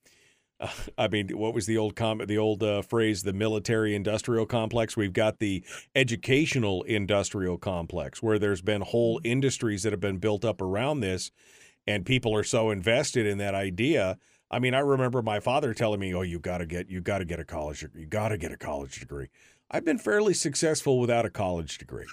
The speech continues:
right? I'm a, I'm a high school graduate. I, I made it through high school, uh, barely in some classes, but I made it. Um, and, uh, you know, I didn't get a college degree, probably to the disappointment of many. But,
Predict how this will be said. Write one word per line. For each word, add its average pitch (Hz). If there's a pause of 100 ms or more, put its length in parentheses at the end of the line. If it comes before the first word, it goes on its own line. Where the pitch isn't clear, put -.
right? 117
I'm 131
a, 131
I'm 185
a 156
high 143
school 120
graduate. 76
I, 117
I -
made 123
it 131
through 120
high 104
school, 101 (480)
uh, 110
barely 143
in 123
some 123
classes, 117
but 175
I 185
made 92
it. -
Um, 104 (420)
and, 113
uh, 110
you 127
know, 117
I 135
didn't 143
get 113
a 101
college 95
degree, 90
probably 117
to 113
the 101
disappointment 104
of 95
many. 90
But, 127